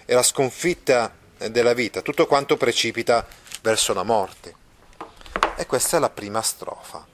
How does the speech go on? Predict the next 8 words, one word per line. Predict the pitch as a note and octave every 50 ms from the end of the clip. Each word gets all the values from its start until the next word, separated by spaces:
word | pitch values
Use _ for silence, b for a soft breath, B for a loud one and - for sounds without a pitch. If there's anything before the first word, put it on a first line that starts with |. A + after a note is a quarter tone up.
| b b b b b b
in | - F3+ F3+
cui | - E3+ D#3 D3
lui | D#3+ F3 F3
dice | C3+ A#2+ B2 - - - - - - - - - - _ - -
cos'è | - C3+ A#2+ B2+
il | B2+ A#2
male, | A2 A2+ A#2 A2+ G#2 F#2 F2 E2+ E2
no? | F#2+ G#2+